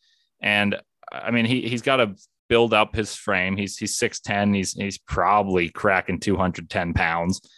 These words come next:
Um, he runs the floor. He's active. Uh, and, and I just like, I like the, the base of what he's got. Um, my con-, my concern is that he won't be able to play, uh, enough to warrant a first round pick, um, because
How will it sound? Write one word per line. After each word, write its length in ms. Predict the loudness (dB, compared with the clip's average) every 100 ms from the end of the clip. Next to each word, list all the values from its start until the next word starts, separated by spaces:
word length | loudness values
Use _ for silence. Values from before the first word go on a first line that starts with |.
| _ _ -2
Um, 380 | 2 4 2 0
he 140 | 0
runs 260 | 2 4 4
the 80 | 0
floor. 320 | 4 6 6
He's 120 | 4 0
active. 680 | 0 0 -2 -4 -2 -4 -8 _ -6
Uh, 60 | -2
and, 320 | 0 0 0
and 80 | 0
I 160 | 0
just 240 | 0 0 2
like, 240 | 2 0 -2
I 60 |
like 340 | 0 2 0 -2
the, 340 | 0 0 -2 _ _ _ _ _
the 80 | -4
base 420 | 2 2 2 2
of 120 | 0
what 140 | 2 0
he's 160 | 0
got. 340 | -2 0 0 -2 -2
Um, 240 | -2 0
my 120 | -2
con-, 200 | -2 -4
my 260 | -2 0 -2 -4
concern 420 | -8 -4 2 4 4
is 100 | 2
that 120 | 0
he 80 | 2
won't 220 | 2 2
be 80 | 0
able 160 | 0
to 120 | -2 -10
play, 460 | -4 0 2 0 -4 _ _ _
uh, 280 | 0 2 2
enough 540 | 0 -2 -2 0 -2 -2
to 120 | -4
warrant 400 | 0 2 2 2
a 60 |
first 300 | -2 -2 -2
round 240 | 0 0 2
pick, 240 | 0 -2 _ -6
um, 460 | 0 2 2 -2
because 580 | -4 -4 0 0 -2 -8